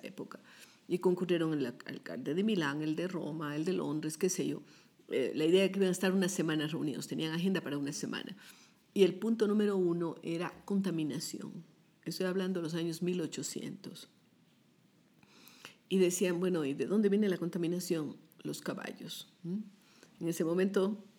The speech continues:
los carros se movían tirados por caballos, la gente andaba a caballo, los caballos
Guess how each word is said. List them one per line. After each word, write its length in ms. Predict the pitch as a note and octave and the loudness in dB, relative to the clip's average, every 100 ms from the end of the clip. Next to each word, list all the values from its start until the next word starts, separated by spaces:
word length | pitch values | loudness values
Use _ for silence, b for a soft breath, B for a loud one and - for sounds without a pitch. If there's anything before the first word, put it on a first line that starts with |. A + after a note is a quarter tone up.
| _ _ _ _ _ _ - | _ _ _ _ _ _ -8
los 220 | - - | -8 -6
carros 440 | - D#3+ F#3 F#3 F#3+ | -2 0 2 2 0
se 140 | E3 | -2
movían 520 | D#3 D#3+ F3 F3 E3+ - - _ _ _ - - _ _ - - | -2 0 2 0 -2 -8 -18 _ _ _ -20 -20 _ _ -20 -4
tirados 320 | D#3 D3+ - | 0 0 0
por 180 | F#3+ F#3+ | -2 2
caballos, 600 | A3+ G#3 F#3+ A3 B3+ G#3+ | 2 4 2 0 -2 -4
la 100 | D3+ | -4
gente 240 | D#3+ D#3+ | -4 -2
andaba 260 | E3 F3 F#3 | 0 0 0
a 60 | |
caballo, 460 | G3+ A3 F#3+ F#3+ G3 B B B B _ - - | 0 2 2 2 0 B B B B _ -20 -6
los 220 | E3+ F3+ | 0 0
caballos 720 | - F#3 E3+ D3+ E3 F3 F#3+ | 0 0 0 2 0 0 -2